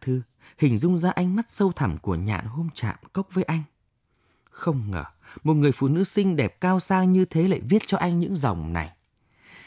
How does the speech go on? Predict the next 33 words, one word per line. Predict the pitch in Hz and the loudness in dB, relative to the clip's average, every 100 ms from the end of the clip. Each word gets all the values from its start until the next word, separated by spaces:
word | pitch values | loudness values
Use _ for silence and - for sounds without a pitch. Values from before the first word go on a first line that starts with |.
| - | -2
Bức | 170 - | -2 0
thư | 156 | 2
làm | 135 78 - | 2 0 0
anh | 143 | -2
xúc | - 214 - 123 | 0 -4 -4 -2
động | 110 - | -2 -2
vì | 110 101 | 0 0
tình | 120 95 85 | 0 -2 -2
cảm | 117 90 78 | 0 0 -2
thật | - 120 - _ _ - | -2 -2 -4 _ _ -6
và | 143 143 | 0 0
sự | - 135 | 0 -4
chân | - 185 180 170 - | -2 -2 0 0 0
thành. | 107 78 _ _ _ - - - | -2 -2 _ _ _ -20 -8 2
Anh | 185 | 4
định | 135 87 | 4 0
thần, | 101 104 87 90 _ - - | -2 0 -2 -4 _ -18 2
nhìn | 147 143 | 6 6
tấm | 165 185 | 6 2
ảnh | 147 98 | 2 2
đen | 175 190 | 2 2
trắng | - 170 185 | 2 0 0
đã | 208 | 0
bạc | 139 104 107 | 0 0 0
màu | 107 92 | 0 0
thời | 107 92 | 0 -2
gian | - 170 165 | 0 0 0
gửi | 123 82 | 0 0
đính | 92 117 202 - | 0 -4 -6 -6
kèm. | 101 85 _ _ _ _ _ _ _ - | -6 -6 _ _ _ _ _ _ _ -4
Ba | 135 | -2
đứa | 127 151 | -2 -2
trẻ, | - 80 | -4 -4